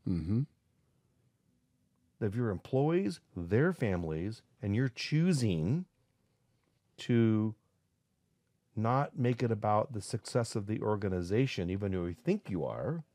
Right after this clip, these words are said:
Speaker 1: Correct.
Speaker 2: But the success about your preservation as an
Speaker 1: Mm-hmm.
Speaker 2: individual.
Speaker 1: It's
Speaker 2: Right?
Speaker 1: it i-, yeah, and I mean, the, the thing that gets me too is, like, uh, I can't tell you how many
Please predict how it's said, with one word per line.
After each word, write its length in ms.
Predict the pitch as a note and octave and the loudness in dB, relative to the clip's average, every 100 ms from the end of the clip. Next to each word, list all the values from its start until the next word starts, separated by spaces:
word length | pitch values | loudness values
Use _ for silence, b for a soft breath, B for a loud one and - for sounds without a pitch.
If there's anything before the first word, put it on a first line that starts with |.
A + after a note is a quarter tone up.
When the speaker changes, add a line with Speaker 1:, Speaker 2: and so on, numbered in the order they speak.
| _ | _
Speaker 1:
Correct. 480 | - D2 C#2+ C#2 - _ | -6 -4 -4 -8 -18 _
Speaker 2:
But 140 | - A#2 | -2 0
the 80 | A#2 | -2
success 460 | - A2+ - A#2+ B2+ | -4 -8 -4 -2 -2
about 320 | A2+ G#2+ - | -2 -2 -4
your 260 | G2+ G#2 | -4 -4
preservation 1000 | G2+ - G#2+ F#2+ E2+ F2 G2+ - B2+ A#2+ - | -6 -2 -2 -2 -4 -4 -6 -4 -4 -4 -6
as 120 | F2+ | -6
an 80 | F2+ | -4
Speaker 1:
Mm-hmm. 180 | F#2+ | -2
Speaker 2:
individual. 540 | A#2+ D#3+ F2+ C#3 F3+ B3 B3 B B B B | -2 -4 -4 -4 -2 -6 -12 B B B B
Speaker 1:
It's 240 | E3+ D#3+ - | 2 2 4
Speaker 2:
Right? 260 | A2 F#3 - _ | 4 4 0 _
Speaker 1:
it 180 | F#3 F3+ | 6 10
i-, 160 | G3 E3+ | 10 8
yeah, 380 | D#3 G3+ F3+ C#3+ | 8 10 10 8
and 220 | F3 F#3 | 4 4
I 120 | D#3+ | 8
mean, 140 | F#3 F3 | 10 10
the, 120 | D#3+ | 8
the 120 | D#3 D3 | 8 8
thing 180 | G#3 | 8
that 80 | G#3 | 6
gets 260 | B2 A#2+ - | 6 4 6
me 140 | A#2 | 2
too 360 | G#2 - G#2 G2 | 2 4 6 6
is, 160 | F#2 G2+ | 4 2
like, 280 | F#2+ - _ | 0 -2 _
uh, 140 | - - - | -12 -10 -6
I 60 | B2 | -4
can't 360 | - D3+ E3+ | 4 4 4
tell 240 | - B2+ A#2 | 2 4 6
you 580 | G#2+ G2 G2 F#2+ F#2 - _ _ _ _ _ _ _ | 6 4 4 2 0 -4 _ _ _ _ _ _ _
how 280 | - C#3+ D3 | 2 8 10
many 640 | D#3 C3+ A#2+ A2+ G#2+ G#2+ | 10 10 10 8 6 2